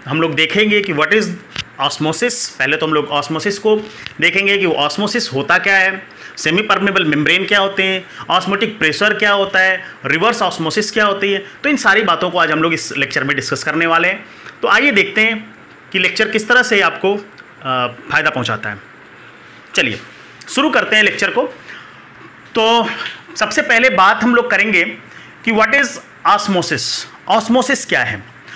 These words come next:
Osmosis होती क्या है, Osmosis होती क्या है, इसके बारे में हम लोग डिस्कस करेंगे। अब देखिए, osmosis क्या है? Spontaneous flow of the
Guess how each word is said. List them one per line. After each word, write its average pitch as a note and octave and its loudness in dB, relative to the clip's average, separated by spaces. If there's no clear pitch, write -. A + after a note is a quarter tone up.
Osmosis A#3+ 0
होती A#3 4
क्या D3+ 2
है, - -4
Osmosis G3+ 0
होती F3+ -2
क्या D3+ 2
है, G2+ -4
इसके F#3+ 0
बारे D3 4
में D#3+ 0
हम D3 4
लोग F#3+ 0
डिस्कस A#2+ -6
करेंगे। G#2+ -14
अब G#3 0
देखिए, G3+ 0
osmosis G#3+ 2
क्या B3 4
है? D#3+ 0
Spontaneous C4 -2
flow G#3 2
of A#3 2
the A3+ -2